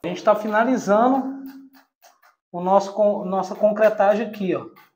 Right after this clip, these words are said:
Pô, vou falar pra vocês, muito, muito, muito mais prático dessa forma. Tá fazendo desse jeito, pô,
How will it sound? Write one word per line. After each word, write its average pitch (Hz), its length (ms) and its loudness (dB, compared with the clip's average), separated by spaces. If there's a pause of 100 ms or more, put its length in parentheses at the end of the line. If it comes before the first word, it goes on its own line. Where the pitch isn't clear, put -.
(2750)
Pô, 214 160 6 (600)
vou 165 120 -2
falar 190 220 4
pra 202 160 0
vocês, 196 680 2 (640)
muito, 277 840 0 (560)
muito, 202 500 -2
muito 247 380 -2
mais 240 240 0
prático 196 640 0 (480)
dessa 185 380 2
forma. 147 500 -2 (1600)
Tá 156 140 -6
fazendo 180 540 0
desse 170 280 -4
jeito, 208 560 2 (1300)
pô, 247 180 6